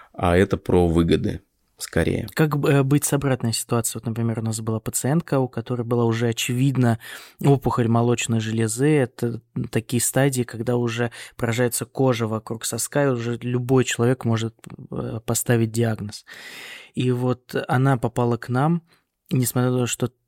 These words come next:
Speaker 2: в течение трёх лет её беспокоили вот, вот эти изменения на грудной, э, на, в гру-, грудной клетке. Она попала к нам уже с метастазами в позвоночник, в связи с чем,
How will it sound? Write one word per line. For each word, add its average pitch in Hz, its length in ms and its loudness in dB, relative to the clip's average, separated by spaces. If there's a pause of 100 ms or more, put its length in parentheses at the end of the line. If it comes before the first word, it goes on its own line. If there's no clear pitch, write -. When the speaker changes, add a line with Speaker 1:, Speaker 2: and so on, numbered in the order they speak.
(960)
Speaker 2:
в 147 100 -10
течение 131 300 2
трёх 143 440 2
лет 127 340 2
её 110 160 0
беспокоили 113 640 -2
вот, 107 280 -8
вот 113 240 -6
эти 117 220 -4
изменения 117 540 0
на 110 140 -2
грудной, 110 500 -4 (540)
э, 117 400 -6
на, 120 200 -2
в 117 340 -6
гру-, 135 240 -4
грудной 123 320 -2
клетке. 175 460 -2 (640)
Она 135 180 4
попала 131 300 4
к - 60 -6
нам 147 220 4
уже 127 580 0
с - 180 -4
метастазами 117 680 -2
в - 80 -10
позвоночник, 113 640 -6
в - 40 -14
связи 113 280 -12
с - 60 -10
чем, 120 320 -4